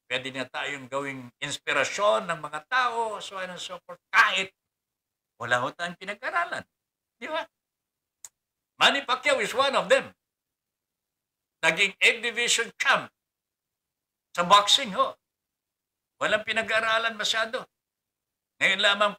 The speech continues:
po, nag, ah, nagsisikap po na matuto mag-Ingles,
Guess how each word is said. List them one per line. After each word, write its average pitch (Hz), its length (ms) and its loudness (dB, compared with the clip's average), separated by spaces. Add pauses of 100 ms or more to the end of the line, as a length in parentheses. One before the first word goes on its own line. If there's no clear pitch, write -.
po, 226 220 -8 (640)
nag, 175 160 -4 (100)
ah, 160 400 0 (640)
nagsisikap 196 720 -2
po 220 160 -12
na 185 80 -4
matuto 180 480 -4
mag-Ingles, 190 800 -8